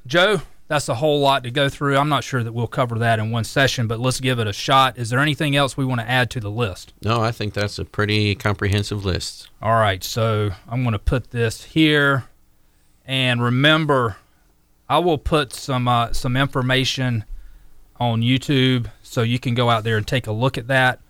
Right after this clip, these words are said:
Speaker 1: Also, Joe, I wanna give you props. There, there is a book that you are an author of. Uh, you ha-, are on this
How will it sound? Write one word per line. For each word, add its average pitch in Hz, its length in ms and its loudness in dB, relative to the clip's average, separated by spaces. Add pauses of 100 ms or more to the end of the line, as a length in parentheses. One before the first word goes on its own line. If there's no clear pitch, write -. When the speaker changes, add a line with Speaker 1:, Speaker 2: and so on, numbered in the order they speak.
(120)
Speaker 1:
Also, 170 340 2
Joe, 156 220 4
I 170 40 0
wanna 170 140 -2
give 151 220 0
you 143 80 -2
props. 156 500 0
There, 139 340 0 (140)
there 139 220 0
is 131 640 -2
a 120 280 -2
book 151 360 0
that - 240 -4
you 139 280 -2
are 123 180 2
an 117 80 -2
author 147 380 -2
of. 156 180 2 (520)
Uh, 110 460 0
you 131 280 -4
ha-, 139 100 -4 (260)
are 120 240 -4
on 127 200 -2
this - 280 -8